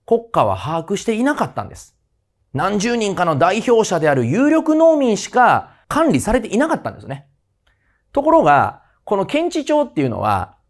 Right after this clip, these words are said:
一地一作人の原則っていうのが取られて、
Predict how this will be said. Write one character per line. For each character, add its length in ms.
一 280
地 140
一 240
作 420
人 200
の 120
原 220
則 280
っ 20
て 200
い 60
う 20
の 120
が 240
取 120
ら 80
れ 140
て、 440